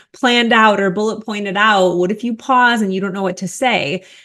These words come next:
And it's not that I scripted out my podcast by any means, but I would have five or six bullet points in front of me.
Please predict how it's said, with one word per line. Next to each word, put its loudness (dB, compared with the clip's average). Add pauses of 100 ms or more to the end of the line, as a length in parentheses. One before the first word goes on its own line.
(220)
And 0
it's -2
not 0
that -2
I 0
scripted -6
out 0
my -8
podcast -6
by -4
any -4
means, -10
but -2
I 2
would 0
have -4
five -2
or -4
six -8
bullet -6
points -8
in -6
front -6
of -8
me. -12